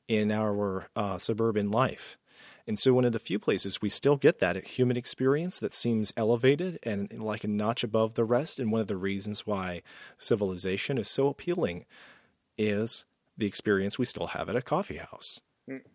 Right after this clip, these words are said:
Speaker 1: And that is something that, um, I envy. Where I live, we have a fantastic coffee shop just up the road. I love the people there. They have an, a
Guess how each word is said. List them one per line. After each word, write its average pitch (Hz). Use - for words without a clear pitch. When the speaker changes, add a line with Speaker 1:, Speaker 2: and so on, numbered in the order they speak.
Speaker 1:
And 101
that 104
is 107
something 107
that, 90
um, 87
I 110
envy. 117
Where 113
I 131
live, 123
we 113
have 107
a 95
fantastic 110
coffee 98
shop 98
just 107
up 95
the 95
road. 92
I 98
love 110
the 123
people 104
there. 92
They 107
have 101
an, 104
a 104